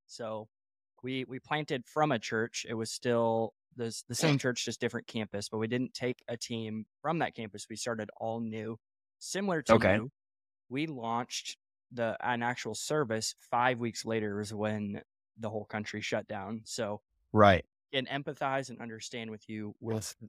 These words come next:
Speaker 1: fun of twenty twenty. But I also go back, and I, I don't know about you, and I'd love to hear your insight. I can go back now into those twenty twenty moments and thank God for how beautiful the church was in those moments. All the moments we got to have and conversations we get to have over dinner or over Zoom and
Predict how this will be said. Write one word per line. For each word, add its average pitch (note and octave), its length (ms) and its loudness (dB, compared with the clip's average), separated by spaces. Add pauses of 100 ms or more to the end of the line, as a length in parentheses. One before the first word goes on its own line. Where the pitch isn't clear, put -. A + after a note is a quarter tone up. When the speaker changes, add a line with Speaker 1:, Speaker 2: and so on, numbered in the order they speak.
Speaker 1:
fun C#3 300 4
of B2 80 -2
twenty B2+ 240 -4
twenty. B2 260 -4
But A#2+ 140 2
I C#3+ 80 8
also E3 300 4
go B2+ 160 4
back, D3 320 6
and B2+ 120 -4
I, A#2+ 140 -4
I C3 60 4
don't C3 120 4
know B2+ 120 4
about A#2 220 2
you, C3+ 160 4
and A#2 80 2
I'd A2 100 -2
love A2+ 120 -4
to A#2+ 80 -14
hear A#2 140 -6
your A2 100 -2
insight. A2+ 340 -6 (500)
I D3 120 6
can F3 180 -2
go C#3+ 80 6
back B2 340 6
now B2+ 440 4
into B2 220 2
those A2 260 0
twenty A#2+ 280 0
twenty A#2+ 280 0
moments G#2 600 -2 (100)
and A2 160 -4 (100)
thank A#2+ 200 0 (140)
God A2 380 0
for A#2 120 -14
how G#2+ 260 -4
beautiful B2 440 -4
the B2 100 -4
church A#2 300 -2
was G#2+ 180 -4
in G#2+ 80 -6
those G#2 200 -6
moments. G#2 540 -6 (480)
All B2+ 220 10
the C#3+ 100 4
moments B2+ 420 4
we B2 80 -2
got - 140 2
to B2 100 0
have A2+ 280 4
and G#2 140 -8
conversations A#2+ 760 -2
we A2+ 60 -6
get A2 120 -6
to A2 80 -6
have A2 200 2
over G#2+ 180 0
dinner A#2 440 2
or A2+ 200 -4
over C3+ 340 6
Zoom G#2 640 -8
and G#2+ 280 -8